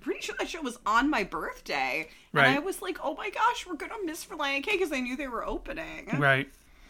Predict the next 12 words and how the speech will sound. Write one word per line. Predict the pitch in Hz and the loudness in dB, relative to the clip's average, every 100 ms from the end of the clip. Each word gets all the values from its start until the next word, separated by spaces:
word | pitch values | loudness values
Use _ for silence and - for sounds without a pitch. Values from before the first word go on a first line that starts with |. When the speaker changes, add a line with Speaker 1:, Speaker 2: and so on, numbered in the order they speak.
| - - - - - 143 | -14 -12 -8 -10 -2 4
Speaker 2:
Um, | 139 135 135 | 6 6 6
then | 160 | 6
we | 165 | 6
would | 165 | 6
have | 151 131 | 6 8
definitely | 170 - 170 151 | 8 8 4 6
had | 143 | 2
to | 135 | 2
stay | - 143 139 | 0 2 2
for | - | 2
Switchfoot. | - 135 131 - - 139 - - | 0 0 -2 0 2 2 0 -2
<laughs> | - - 202 - - - 208 - - 208 | 2 2 2 0 4 2 4 2 2 -4